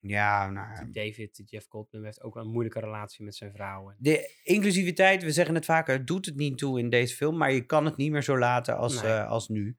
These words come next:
Speaker 2: Ik vind het toch wel een zes, hoor.
Speaker 1: Ik vind het een vijf. Nou,
Speaker 2: Ja.
Speaker 1: nee, want dan zeg ik dat het er, er zit een zes, ja.
Speaker 2: Oké.
Speaker 1: Want een vijf betekent dat het er gewoon
Speaker 2: Het, het, het, het
Speaker 1: niet
Speaker 2: voldoet,
Speaker 1: toe doet.
Speaker 2: het voldoet, zeg maar, ongeveer
Speaker 1: Ja.
Speaker 2: aan wat je zou kunnen verwachten van, "Nou, dit is
Speaker 1: Ja.
Speaker 2: het minimum wat je echt wel moet doen." En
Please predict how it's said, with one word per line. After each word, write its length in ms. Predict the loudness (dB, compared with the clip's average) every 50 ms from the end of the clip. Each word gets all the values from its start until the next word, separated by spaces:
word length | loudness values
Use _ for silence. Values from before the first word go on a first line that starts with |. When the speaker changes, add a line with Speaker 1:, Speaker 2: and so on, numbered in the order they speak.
| _ _
Speaker 2:
Ik 160 | -8 -8 -4
vind 180 | -2 -2 0
het 100 | 0 -2
toch 140 | -4 -4 -2
wel 160 | -2 -2 -2
een 80 | -2 -4
zes, 280 | -4 -6 -8 -8 -8 -8
hoor. 280 | -8 -10 -10 -10 -14 _ _ _
Speaker 1:
Ik 180 | _ -2 -2 0
vind 200 | 0 0 0 0
het 120 | 0 0
een 80 | 2 2
vijf. 360 | 2 0 -2 -6 -6 -12 -18 _ _
Nou, 360 | 0 2 4 6 6 6 6
Speaker 2:
Ja. 60 | 4
Speaker 1:
nee, 180 | 4 2 2 2
want 120 | 0 -2
dan 80 | -2 -2
zeg 220 | 0 -2 -2 -2 -4
ik 100 | -4 -4
dat 140 | -4 -2
het 140 | -4 -4 -2
er, 240 | 0 0 0 -2 -8 _ -20 -20 -20 _ _
er 100 | 0 4
zit 180 | 4 4 4
een 100 | 4 2
zes, 320 | 4 2 2 2 0 -2 -2
ja. 280 | 0 -2 -2 -4 -8 _ _
Speaker 2:
Oké. 140 | _ -8 -6
Speaker 1:
Want 160 | -2 0 0
een 100 | 0 2
vijf 320 | 4 4 6 6 4 2
betekent 400 | -2 -2 0 0 0 0 0 0
dat 140 | 0 0 0
het 120 | -4 -4
er 100 | -6 -6
gewoon 240 | -4 -4 -2 -2 0
Speaker 2:
Het, 120 | -2 -2 -2
het, 180 | -4 -6 -4
het, 180 | -6 -8 -6 -6
het 120 | -8 -8 -8
Speaker 1:
niet 80 | -10 -10
Speaker 2:
voldoet, 300 | -4 0 2 4 4 4
Speaker 1:
toe 160 | 4 4 4 6
doet. 100 | 4 4
Speaker 2:
het 160 | 4 2 -2
voldoet, 300 | -6 -4 -4 -4 -4 -2
zeg 220 | -4 -6 -6 -4 -4
maar, 300 | -4 -2 0 -2 -2 -2
ongeveer 680 | -4 -6 -8 -10 -10 -6 -2 0 2 2 2 2 4
Speaker 1:
Ja. 80 | 6 4
Speaker 2:
aan 120 | 4 4
wat 160 | 0 -4 -6
je 100 | -6 -10
zou 140 | -10 -10 -10
kunnen 220 | -10 -8 -8 -8 -8
verwachten 280 | -10 -12 -12 -10 -10
van, 80 | -8 -8
"Nou, 40 | -6 -2
dit 40 | 0
is 40 | 0
Speaker 1:
Ja. 40 | 0
Speaker 2:
het 80 | 0 0 -2 -2
minimum 240 | -2 -2 -2 -4 -4
wat 120 | -6 -6
je 100 | -4 -6
echt 120 | -6 -6 -6
wel 100 | -8 -8
moet 120 | -6 -8
doen." 180 | -6 -6 -6 -6
En 180 | -8 -10 -14